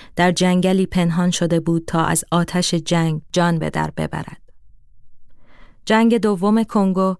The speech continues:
که به جنگ بزرگ آفریقا شهرت دارد، جان بیش از پنج میلیون نفر را گرفت و میلیون‌ها بازمانده را آواره کرد. نیروهای نظامی و شبه نظامی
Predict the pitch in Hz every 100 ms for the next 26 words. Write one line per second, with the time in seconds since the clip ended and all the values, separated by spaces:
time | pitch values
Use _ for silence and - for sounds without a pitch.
0 | - - - 190 190 196 196 202 185 180
1 | 185 196 196 180 175 - 170 180 190 170
2 | 151 156 - 156 160 165 165 - - -
3 | - 180 185 180 180 - 175 - - -
4 | 185 190 185 180 175 170 180 175 165 170
5 | 165 165 160 165 160 160 - - - -
6 | 160 170 165 160 170 151 175 - 170 165
7 | 170 165 165 170 165 - 160 151 156 151
8 | 151 - - - - - - - - -
9 | - - 220 220 190 233 233 226 220 190
10 | 190 196 214 - 196 - 185 180 175 175
11 | 180 180